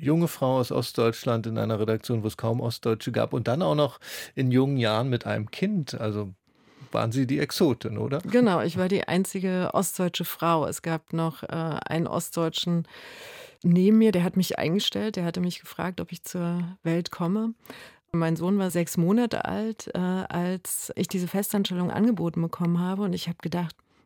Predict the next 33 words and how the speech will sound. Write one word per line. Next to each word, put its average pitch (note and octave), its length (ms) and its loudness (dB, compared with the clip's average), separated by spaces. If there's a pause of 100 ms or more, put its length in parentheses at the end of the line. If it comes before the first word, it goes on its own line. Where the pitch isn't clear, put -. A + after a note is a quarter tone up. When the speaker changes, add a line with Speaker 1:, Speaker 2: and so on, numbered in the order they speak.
(120)
Speaker 2:
"Jetzt - 260 -4
oder F#3 220 2
nie." G#3+ 280 4 (240)
Speaker 1:
Mhm. G#2+ 380 -6
Speaker 2:
Also F#3 280 4 (320)
das F#3 260 2
war E3+ 160 6
schon G#3+ 220 6
so, F3+ 180 4
dass F#3 180 2
ich F3+ 160 -4
wusste, F#3 300 -2
viele F#3+ 280 0
um F3 120 4
mich F3+ 140 0
herum F#3 280 4
sind F#3+ 300 4
arbeitslos, E3+ 880 -2
äh, F#3 360 -2 (680)
verlieren G#3 440 6
grad G#3 260 2
ihre G3 280 0
Arbeit G3+ 560 0
oder F#3 200 0
haben F#3 140 2
als E3+ 160 -2
Journalisten F#3 500 0
auch - 140 -4
Probleme, G3 500 0
irgendwie F#3+ 280 -2
reinzukommen F#3 840 -2
in F#3 180 -2
diese F3+ 520 -2